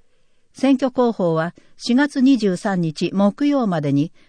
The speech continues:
各世帯の郵便受けなどに直接お届けする予定です。選挙公報が届かない場合は、選挙管理委員会事務局へご連絡ください。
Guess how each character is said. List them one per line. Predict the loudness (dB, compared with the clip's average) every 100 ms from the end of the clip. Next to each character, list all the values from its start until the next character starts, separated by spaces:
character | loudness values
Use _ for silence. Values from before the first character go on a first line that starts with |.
| -8
各 | -6 -6
世 | -8 -8
帯 | -4 -4 0
の | -2 0
郵 | 2 2
便 | 2 0
受 | -2 -2
け |
な | -2 -2
ど | -2
に | -4 -2
直 | -4 -4
接 | -6 -6 -4
お | -4
届 | -4 -4 -6
け | -8
す | -6
る | -4
予 | -4 -6
定 | -6 -6
で | -8
す。 | -12 _ _ _ _ _ _ _ _ _ _ _
選 | 0 2
挙 | 0 -4
公 | -4
報 | -2 0 0
が | -2
届 | -2 -4 -2
か | -2
な | -2
い | -4
場 | -2 -2
合 | -4
は、 | -4 -6 _ _
選 | -4 0 2
挙 | 0
管 | -2 0 2
理 | 0 0
委 |
員 | 0 0
会 | -2 0
事 | 0
務 | 0
局 | 0 -4 -2 -2
へ | 0
ご | 0
連 | 0 -2
絡 | -4 -8
く | -8
だ | -8
さ | -6
い。 | -8